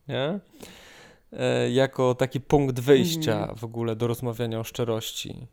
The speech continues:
Speaker 1: e, żeby pokazać, że jakie my mamy intencje, że ta szczerość nie, nie służy do tego, żeby na przykład kogoś nie wiem, zaatakować, czy zmienić,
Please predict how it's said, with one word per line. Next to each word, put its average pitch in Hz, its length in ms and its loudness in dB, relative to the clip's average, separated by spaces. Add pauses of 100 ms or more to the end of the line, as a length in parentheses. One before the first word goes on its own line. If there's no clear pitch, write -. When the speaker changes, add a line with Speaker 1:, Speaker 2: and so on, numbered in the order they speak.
(180)
Speaker 1:
e, 120 800 -8
żeby 123 260 -4
pokazać, 135 580 0
że 127 100 -4
jakie 123 180 -8
my 127 80 -6
mamy 127 240 -4
intencje, 131 480 -4
że 113 100 -12
ta 120 100 -8
szczerość 123 420 -6
nie, 131 400 -2
nie 135 140 -4
służy 180 340 -2
do 120 120 -2
tego, 120 260 -4
żeby 113 220 -6
na 113 100 -6
przykład - 300 -10
kogoś 117 500 -2 (580)
nie 120 160 -4
wiem, 113 240 -6
zaatakować, 113 1200 -2
czy 113 520 -4
zmienić, 117 1200 -2